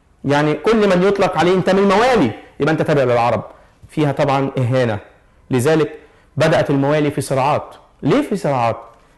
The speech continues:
الموالي دول مسلمين زيهم زي العرب وبيشاركوا في الحياه السياسيه وتغلغلوا في كل شؤون الحياه. طب ليه في تفرقه؟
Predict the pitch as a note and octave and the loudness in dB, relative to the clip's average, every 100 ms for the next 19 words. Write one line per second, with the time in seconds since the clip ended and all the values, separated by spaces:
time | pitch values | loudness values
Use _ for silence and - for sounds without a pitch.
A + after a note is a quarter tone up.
0 | _ _ - E3 F#3+ A#3 E4 C#4+ C4+ - | _ _ -2 2 2 2 2 2 0 -6
1 | - - G#3+ C4+ G#3 - F3 B3 D#3+ E3 | -20 -4 0 2 0 -2 -2 0 2 2
2 | F3+ D3 C3 A#2+ B2 G2+ - - - D3+ | 2 2 2 2 0 -2 -8 -16 -2 0
3 | F#3 B3+ D4 G3 F3+ F3+ F#3 F3+ C#3+ - | 2 0 -2 -2 -4 0 0 0 0 2
4 | C#3+ C#3 G3+ F3+ F#3+ C4 D4 - B3+ A3 | 2 2 2 2 2 2 0 0 0 0
5 | - G#3 G3 D#3+ C#3+ - - - _ - | 0 -2 0 0 0 -2 -10 -20 _ -4
6 | C3 E3+ A#3 A3 - G#3 F3+ - D3+ C#3+ | 0 2 2 0 -2 -6 -4 -4 -6 -6